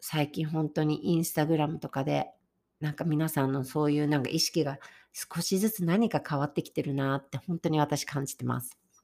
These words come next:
Okay. Right. では、えー、またね、ワークショップ、えー、十月の五日、六日、アメリカ時間、東海岸は九時三十分、午後です。午後九時三十分から。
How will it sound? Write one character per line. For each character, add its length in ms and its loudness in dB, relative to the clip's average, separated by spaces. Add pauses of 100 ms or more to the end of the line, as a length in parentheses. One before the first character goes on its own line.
(640)
Okay. 340 -4 (640)
Right. 340 4 (380)
で 200 8
は、 260 6 (300)
え 180 4
ー、 60 2
ま 100 0
た 140 2
ね、 320 4
ワ 120 2
ー 100 4
ク 100 -6
シ 120 4
ョ 40 8
ッ 20 8
プ、 460 2 (380)
え 720 0
ー、 40 -6
十 240 6
月 300 0
の 260 2
五 240 -2
日、 280 2
六 260 2
日、 220 4 (100)
ア 80 -4
メ 120 2
リ 80 -4
カ 120 2
時 140 -4
間、 260 0
東 380 -2
海 220 2
岸 100 0
は 320 4 (220)
九 140 4
時 280 0 (500)
三 240 2
十 120 6
分、 280 -2 (240)
午 160 10
後 120 8
で 120 -2
す。 180 -8 (380)
午 120 10
後 160 4
九 200 2
時 100 -2
三 220 -4
十 100 0
分 220 -10
か 100 -8
ら。 120 -8